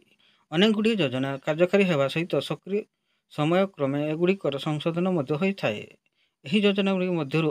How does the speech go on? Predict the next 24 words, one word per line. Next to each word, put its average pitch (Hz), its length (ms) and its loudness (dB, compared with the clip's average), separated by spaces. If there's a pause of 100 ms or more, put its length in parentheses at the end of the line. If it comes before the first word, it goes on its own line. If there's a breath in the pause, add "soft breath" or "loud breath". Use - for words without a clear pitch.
(120)
ଅନେକ 190 260 -4
ସେହି 160 280 0
ଭାରତୀୟ 160 420 -2
ପାଇଁ 147 220 -6 (120)
ଯେଉଁମାନେ 156 420 0
କି 170 160 -4
ଆର୍ଥିକ 185 420 -2
ଦୃଷ୍ଟିରୁ 151 380 -4
ଦୁର୍ବଳତା 165 460 0
କିମ୍ବା 156 280 -2
ଗରିବ 151 400 0
ଶ୍ରେଣୀର 127 600 -6
ଲୋକ। 101 400 -8 (600)
ଗରିବ 170 260 2
ଶ୍ର-, 185 420 2
ଶ୍ରମିକ 190 440 0
ପରିବାରଙ୍କ 147 480 0
ପାଇଁ 151 240 -6
କେନ୍ଦ୍ର 175 300 -6
ଓ 175 140 -6
ରାଜ୍ୟ 151 280 -2
ସରକାର 175 400 -4
ଦ୍ୱାରା 139 380 -2
ପରି-, 165 340 -10